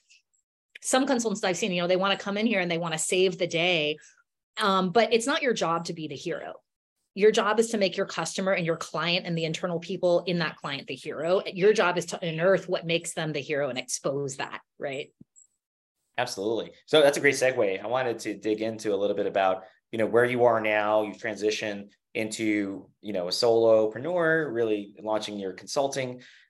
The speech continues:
Speaker 2: practice. First, you know, why the switch? Just love to dig into that a little bit.
Speaker 1: Yeah. Um, gosh, it's something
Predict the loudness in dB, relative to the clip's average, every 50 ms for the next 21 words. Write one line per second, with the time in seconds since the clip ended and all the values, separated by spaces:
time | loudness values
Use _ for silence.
0 | _ _ 2 2 4 4 4 2 2 2 2 0 -2 -8 -14 -14 -12 -12 -6 -2
1 | 0 0 0 0 -2 -6 -12 _ -10 -6 -6 -6 -6 -8 -10 -12 -14 -6 0 2
2 | 4 4 4 4 2 0 0 0 0 0 0 0 -4 -8 -8 -12 _ -12 -10 -6
3 | -2 0 0 0 0 0 0 0 0 -2 -2 -2 0 -2 -2 -4 -6 -4 -4 -6
4 | -6 -8 _ _ _ _ _ _ _ _ _ _ _ _ _ _ _ -10 -6 -2
5 | 0 0 2 2 4 4 4 4 4 2 2 2 4 4 4 6 4 4 2 2
6 | 0 0 -2 -8 -14 _ _ _ _ _ _ _ _ _ _ _ _ 4 4 6
7 | 6 4 2 2 0 0 0 2 2 2 2 4 4 4